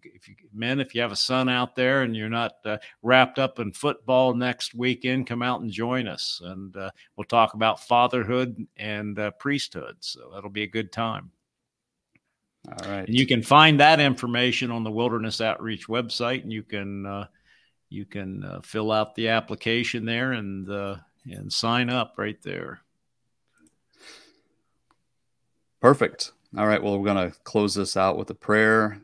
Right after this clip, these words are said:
Speaker 2: Um, you want me to do that, or you want to, John?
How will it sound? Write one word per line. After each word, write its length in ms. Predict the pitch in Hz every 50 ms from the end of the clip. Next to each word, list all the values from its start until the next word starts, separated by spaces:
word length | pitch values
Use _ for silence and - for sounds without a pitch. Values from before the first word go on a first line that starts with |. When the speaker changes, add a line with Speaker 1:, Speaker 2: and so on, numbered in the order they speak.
| _ - -
Speaker 2:
Um, 480 | 90 87 85 85 85 85 82 85 85 - _ _ _ _ _ _ _ _ _
you 80 | - 101
want 140 | 95 73
me 80 | 92 101
to 60 | 101 95
do 120 | 110 110
that, 220 | 98 101 107 110 98
or 40 | 92
you 80 | 95
want 160 | 101 101 98
to, 100 | - 113
John? 460 | 104 98 107 107 107 107 107 104 98